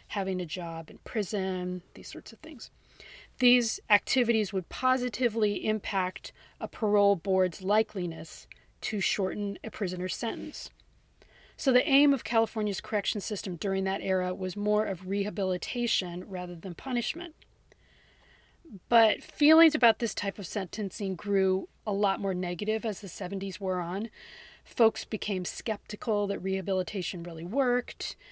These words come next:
and many felt that parole boards were releasing prisoners too early. At the same time, giving parole boards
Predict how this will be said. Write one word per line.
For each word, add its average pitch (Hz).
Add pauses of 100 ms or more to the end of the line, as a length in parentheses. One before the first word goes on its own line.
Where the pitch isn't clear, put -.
(200)
and 196
many 208
felt -
that -
parole 208
boards 185
were 190
releasing 185
prisoners 175
too 233
early. 180 (1300)
At 226
the 208
same 214
time, 208 (160)
giving 240
parole 214
boards 190